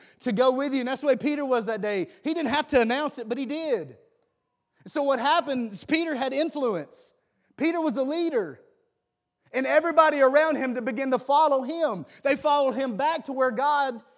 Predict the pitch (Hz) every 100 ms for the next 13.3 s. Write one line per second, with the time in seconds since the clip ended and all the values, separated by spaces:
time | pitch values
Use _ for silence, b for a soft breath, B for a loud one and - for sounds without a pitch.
0 | _ 254 - 285 285 269 254 285 302 269
1 | 165 123 _ _ _ _ _ _ _ -
2 | 196 247 214 220 208 240 - 185 151 107
3 | - - _ _ _ _ _ _ _ _
4 | - 269 - 320 302 285 302 277 277 269
5 | 285 233 277 330 294 269 269 285 277 254
6 | 233 240 220 277 214 208 220 262 226 190
7 | - B - 226 302 302 294 262 247 254
8 | 339 311 269 262 233 226 277 320 277 262
9 | 254 - 254 262 269 285 330 302 214 175
10 | - 151 120 _ _ _ _ _ _ _
11 | _ _ _ _ _ _ _ _ _ _
12 | - 294 269 294 320 269 254 359 262 -
13 | - -